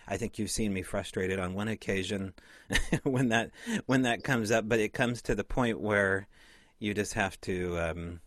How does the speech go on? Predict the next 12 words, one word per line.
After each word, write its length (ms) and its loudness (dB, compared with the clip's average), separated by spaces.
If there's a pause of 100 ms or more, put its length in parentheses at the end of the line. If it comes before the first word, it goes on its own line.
(220)
you 100 -4
have 140 -4
to 100 -4
find 500 -4 (400)
a 80 -4
comrade 800 0 (320)
in, 380 -6
in 120 -4
arms 440 -4
with 180 -6
you 240 -6
that, 220 -6